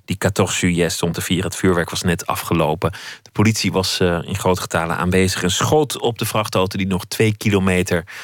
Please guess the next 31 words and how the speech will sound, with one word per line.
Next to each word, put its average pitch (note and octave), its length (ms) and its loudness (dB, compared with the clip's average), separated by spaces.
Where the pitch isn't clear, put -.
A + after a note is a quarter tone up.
zijn F2 220 0
dodelijke E2+ 400 0
tocht - 260 0
heeft E2+ 180 0
kunnen F2+ 220 2
vervolgen F2+ 480 0
langs F2 260 -2
de F2+ 100 -4
boulevard. E2 580 0
Waar, D#2+ 220 -4
eh, E2 140 -6
mensen F#2 240 2
in F#2 80 2
paniek G2+ 280 4
raakten G2 280 0
en G#2 60 -4
probeerden F#2 360 0
weg G#2 180 0
te G2 100 -2
komen, F#2 380 2
maar F#2+ 120 -2
vastzaten G2 800 -2
in G2+ 100 2
die G2 100 4
menigte F#2 380 0
terwijl E2+ 200 -4
die F2 80 -8
vrachtauto - 460 -4
er F2 100 -6
slingerend F#2+ 540 2
aankwam. F#2 380 0